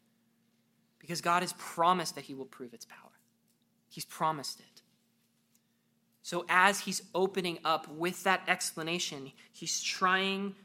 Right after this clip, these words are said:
to explain God's keeping his promises.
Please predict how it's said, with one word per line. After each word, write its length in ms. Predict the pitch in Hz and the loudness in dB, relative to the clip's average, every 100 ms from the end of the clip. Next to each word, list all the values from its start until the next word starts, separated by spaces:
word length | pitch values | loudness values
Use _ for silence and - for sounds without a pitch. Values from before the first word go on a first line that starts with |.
| - | -14
to 160 | - 180 | -6 -4
explain 720 | 175 - 165 165 165 135 113 _ _ _ _ _ _ _ _ _ _ _ _ _ _ _ _ _ _ _ | -2 -4 -4 -6 -6 -8 -14 _ _ _ _ _ _ _ _ _ _ _ _ _ _ _ _ _ _ _
God's 240 | 165 180 - | -12 -10 -10
keeping 240 | 170 180 | -8 -8
his 100 | 160 | -8
promises. 800 | - 160 160 - 139 - - | -6 -6 -6 -12 -14 -18 -20